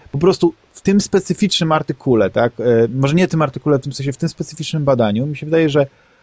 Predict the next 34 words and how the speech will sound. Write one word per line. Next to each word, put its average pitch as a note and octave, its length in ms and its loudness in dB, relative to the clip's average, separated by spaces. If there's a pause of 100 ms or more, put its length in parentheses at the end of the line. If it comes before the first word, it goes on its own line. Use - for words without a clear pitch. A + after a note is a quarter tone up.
(220)
oni F3+ 220 4
po D#3 120 2
prostu D#3+ 480 2 (200)
z-, B2+ 180 -10
z-, C3 200 -4 (100)
za C3 100 -4
dużo D3+ 200 -2
pociągnęli, C3+ 440 0
ale D3 360 2
możemy, C#3 420 -4
e, C#3+ 80 -2 (600)
e, A#2+ 640 -2
tutaj C#3+ 280 0
dojść D3 220 2
do C#3 60 -2
wspólnego C#3+ 380 -2
wniosku, B2 340 0
mi G#2 100 -6
się, - 220 -12 (140)
się - 160 -14
wydaje, G#2+ 500 0 (580)
że C3 420 2 (120)
nie C3 200 -2
można C#3+ 360 -2
mówić, C3 360 0
że A#2+ 120 -2
powiedzmy B2 360 -2
gry B2 360 2
nie A#2+ 140 0
mają A2+ 240 2
na A2 140 0
nas G#2 140 -2
żadnego G#2 300 -6
wpływu. A#2 480 0